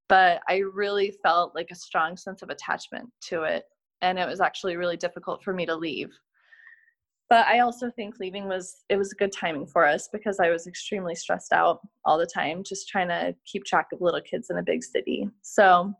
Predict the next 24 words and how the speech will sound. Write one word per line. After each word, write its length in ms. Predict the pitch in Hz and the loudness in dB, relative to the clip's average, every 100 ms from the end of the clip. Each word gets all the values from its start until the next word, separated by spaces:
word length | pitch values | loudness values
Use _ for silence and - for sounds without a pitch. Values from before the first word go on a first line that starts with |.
| _ _ _ _ _ _ _ - - - - | _ _ _ _ _ _ _ -20 -20 -18 -2
um, 560 | 208 220 202 185 180 190 - _ _ _ _ _ | 4 8 8 8 4 0 -4 _ _ _ _ _
yeah, 240 | - 349 233 | 6 8 8
it 60 | |
was 160 | 247 294 | 2 -2
a 40 | |
great 280 | 294 214 214 | 0 0 2
opportunity. 680 | 185 185 214 - 190 175 165 | 0 -2 -4 -6 -6 -4 -6
We 120 | 185 | -4
loved 340 | 214 180 170 175 | 2 2 2 0
it. 260 | 170 196 - _ _ _ _ _ _ _ _ | 0 0 -6 _ _ _ _ _ _ _ _
And 300 | - 233 240 | 4 4 6
you 180 | 240 247 247 | 4 2 0
learn 680 | 240 247 247 247 247 247 247 | 2 2 2 2 2 -2 -4
when 200 | 226 240 | -6 -4
you're 140 | 226 220 | -4 -6
living 240 | 220 220 | -6 -4
abroad 400 | 214 196 185 202 | -2 0 2 0
just 200 | 214 - | -6 -12
to 60 | 233 | -10
have 320 | 190 190 180 - - | 0 0 0 -4 -14
an 80 | 190 | -12
incredible 560 | 185 - 196 196 196 | -12 -6 -4 -4 -6
amount 300 | 190 190 180 | -4 -2 -4
of 60 | - | -8